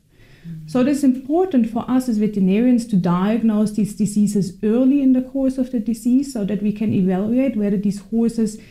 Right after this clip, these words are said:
Speaker 2: can be used for what they're supposed to be used, so if they're safe to ride, if the disease has any impact on the performance of the horse,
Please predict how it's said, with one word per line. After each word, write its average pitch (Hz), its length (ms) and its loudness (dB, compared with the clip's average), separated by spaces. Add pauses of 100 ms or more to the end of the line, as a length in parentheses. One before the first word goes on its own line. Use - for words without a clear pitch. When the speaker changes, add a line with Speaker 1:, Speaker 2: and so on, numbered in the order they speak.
(200)
Speaker 2:
can 220 300 2
be 208 80 2
used 190 680 2 (240)
for 190 160 0
what 180 160 -2
they're 180 120 -2
supposed 190 480 -4
to 220 60 -4
be 220 100 0
used, 254 320 2
so - 100 -6
if - 120 -6
they're 180 140 -6
safe 220 420 -6
to 233 100 -6
ride, 220 380 -2 (420)
if 196 140 -4
the 208 100 -2
disease 220 380 0
has 214 180 0
any 208 240 2
impact 220 420 0
on 202 140 2
the 190 140 2
performance 233 720 0
of - 100 -6
the 226 100 -4
horse, 233 360 -2